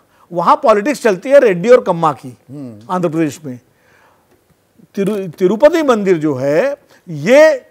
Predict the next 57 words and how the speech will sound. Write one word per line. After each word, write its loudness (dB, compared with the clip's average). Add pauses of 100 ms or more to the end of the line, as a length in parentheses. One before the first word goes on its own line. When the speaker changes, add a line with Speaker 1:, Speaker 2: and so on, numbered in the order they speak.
Speaker 1:
इसका -2
जो -4
आपने 0
पूरा 0
संपत्ति -6
का 0
ब्यौरा 4
दिया, -4 (500)
ध-, -10 (340)
सबसे -4
बड़ी 2
बात 0
ये -4
है 2
कि -10
जो -2
अभी 0
हम -2
लोग -2
बात -2
कर -4
रहे -6
थे -6
कि -12
ये 0
जो -2
पूरा 0
सा-, -4
मामला -4
प्रकरण -6
सामने -2
में -4
आ-, -2
सामने -4
आया -2
है, -10 (300)
इसमें -10
सच्चाई -2
कितनी -6
है, -4
पहले -2
तो -8
उसकी -10
तह 2
तक 0
जाना 0
चाहिए। -10
Speaker 2:
तह -2
में -2
क्यों -2
नहीं -2
जाया 6
गया? 0
Speaker 1:
तह 0
में -2
Speaker 2:
ये -4
तो -4